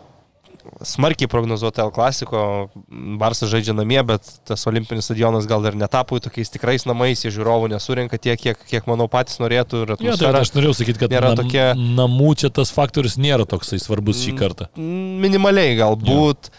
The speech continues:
Speaker 1: A, žiūrint į tai, kaip komandos dabar atrodo šioj sezono stadijoje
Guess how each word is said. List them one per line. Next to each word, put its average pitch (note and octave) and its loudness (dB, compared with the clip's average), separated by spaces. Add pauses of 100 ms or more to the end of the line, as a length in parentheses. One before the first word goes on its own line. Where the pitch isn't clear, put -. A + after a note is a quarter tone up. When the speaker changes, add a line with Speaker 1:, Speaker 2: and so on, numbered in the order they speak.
(480)
Speaker 1:
A, A#2 4
žiūrint B2+ 0 (100)
į C3 0
tai, C3 0
kaip B2 -4
komandos A#2+ 2
dabar A#2 2
atrodo A#2+ 2
šioj A#2+ 0
sezono A#2+ -2
stadijoje B2 0